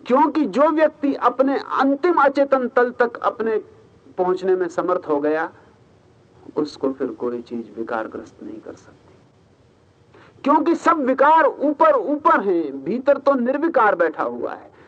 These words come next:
हमें उसका पता नहीं, इसलिए हम विकार से उलझे रहते हैं। ऐसा समझें कि एक घाटी है अंधेरी और सीलन से भरी और बदबू से भरी, और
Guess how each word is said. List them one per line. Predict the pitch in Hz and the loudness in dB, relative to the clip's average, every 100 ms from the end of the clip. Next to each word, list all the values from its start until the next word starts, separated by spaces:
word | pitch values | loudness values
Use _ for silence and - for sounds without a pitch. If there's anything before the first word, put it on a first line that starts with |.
| - | -4
हमें | 202 247 285 | 0 2 2
उसका | 285 285 | 2 2
पता | 285 240 302 | 2 2 4
नहीं, | 302 269 | 2 0
इसलिए | 233 220 220 | -2 -4 -2
हम | 226 220 | -2 -2
विकार | 208 196 208 | -4 0 -2
से | 214 226 | 0 -2
उलझे | 220 214 233 | -2 -2 -2
रहते | 220 196 - | -2 -4 -12
हैं। | - - - _ _ _ _ _ _ _ _ _ _ _ _ _ _ _ _ _ _ - | -14 -16 -20 _ _ _ _ _ _ _ _ _ _ _ _ _ _ _ _ _ _ -12
ऐसा | - 254 | -4 -2
समझें | 254 214 226 220 | 0 -2 -2 0
कि | 196 | 0
एक | 160 | 0
घाटी | - 156 170 175 | -2 0 0 -2
है | 160 | -2
अंधेरी | - 156 151 151 151 139 - - _ _ _ _ _ | -2 -2 0 2 0 -4 -8 -20 _ _ _ _ _
और | - 135 | -2 -2
सीलन | 135 - 170 156 151 | -4 -6 -2 0 -2
से | 156 | -2
भरी | 143 139 147 143 | -4 -2 -2 -2
और | 131 - 139 | -4 0 0
बदबू | - 135 139 151 | 0 -4 -2 -4
से | 147 151 | -2 -4
भरी, | 143 147 151 147 _ _ _ _ _ _ - | -2 -2 -4 -6 _ _ _ _ _ _ -4
और | 131 120 | -4 -4